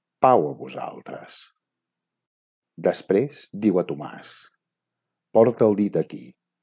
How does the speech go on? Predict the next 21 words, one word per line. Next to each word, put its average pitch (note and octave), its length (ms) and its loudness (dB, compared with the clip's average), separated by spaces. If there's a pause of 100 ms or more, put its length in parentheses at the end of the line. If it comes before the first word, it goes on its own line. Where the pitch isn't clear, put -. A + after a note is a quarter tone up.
(300)
i A#2 100 2
mira'm A#2 400 -2
les - 240 -14
mans. - 480 -20 (1040)
Porta C#3 360 2
la E2 120 -2
mà - 200 -18 (880)
i F2+ 80 -10
posa-me-la B2+ 720 2 (300)
dins F2+ 400 -6
el - 180 -14
costat. - 520 -14 (1300)
No A#2 80 -4
siguis D3+ 320 -2
incrèdul, - 560 -6 (500)
sigues G2+ 460 -4
creient." - 480 -14 (1400)
Tomàs A2 260 4
li G#2+ 160 4
va G2 80 8
respondre: D2+ 720 -4